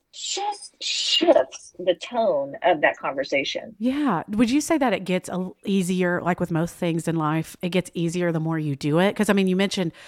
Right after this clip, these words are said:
Speaker 2: we're recreating these pathways. We have these habits that we've been doing for so long. We've conditioned ourselves. So we have to condition ourselves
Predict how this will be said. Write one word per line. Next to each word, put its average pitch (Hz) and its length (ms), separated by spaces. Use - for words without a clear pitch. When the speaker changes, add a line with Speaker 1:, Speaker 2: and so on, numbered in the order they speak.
Speaker 2:
we're 196 140
recreating 170 840
these 143 240
pathways. 147 680
We 190 140
have 190 120
these 175 160
habits - 720
that 180 120
we've 170 180
been 165 120
doing 170 220
for 170 120
so 160 220
long. 185 220
We've 160 140
conditioned 170 520
ourselves. 151 420
So 165 140
we 170 100
have 175 120
to 160 80
condition 165 600
ourselves 156 720